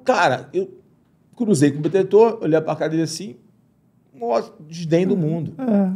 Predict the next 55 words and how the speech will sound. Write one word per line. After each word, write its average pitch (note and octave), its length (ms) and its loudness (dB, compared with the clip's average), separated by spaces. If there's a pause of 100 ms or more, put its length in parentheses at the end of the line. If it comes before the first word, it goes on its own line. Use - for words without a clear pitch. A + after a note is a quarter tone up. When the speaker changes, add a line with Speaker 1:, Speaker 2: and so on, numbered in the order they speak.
(160)
Speaker 2:
vou C4+ 100 -12
passar G3+ 300 4
por F#3+ 160 8
ele, A#3 220 8
mas G#3+ 160 6
o G#3+ 40 4
meu G#3 120 6
alvo G3+ 220 6
é - 20 8
o F#3+ 60 4
Kerr. F3 280 -2 (180)
Speaker 1:
E, C3 120 -10
é G3+ 260 -2
o G3 80 4
Kerr. - 260 -6
E F#3+ 120 -4
aí A#3 100 2
acontece, B2 600 0
aí A#3+ 100 -6
Deus D#3+ 460 0
é - 40 -4
muito B2+ 240 -2
bom, G2+ 300 -12 (140)
porque C#3+ 240 -14
eu - 60 -8
precisava D#3+ 420 -2
daquela F3+ 240 -2
derrota C3 580 -4
pra G#2+ 140 -6
poder A#2 340 -6
amadurecer. B2+ 680 -4 (640)
Quando A3+ 240 4
a F3 40 10
luta D3 300 6
aconteceu, C3 840 0
quando, A#2 200 -6
quando A#2+ 440 -12
fechou - 340 -6
a C3 40 0
gaiola A#2 300 -2
ali, A#2 220 -2
e - 60 -6
eu, - 260 -2 (180)
eu, - 80 -6 (160)
eu, - 120 -10 (160)
eu C3 40 -8
tive D3+ 260 -10
um D3+ 40 -2
insight, C3+ 460 -4
eu - 80 -18
tive - 100 -16
um C#3 60 -10
negócio C#3+ 280 -4
assim, C#3+ 80 -10 (840)
"Cara, F3+ 280 -14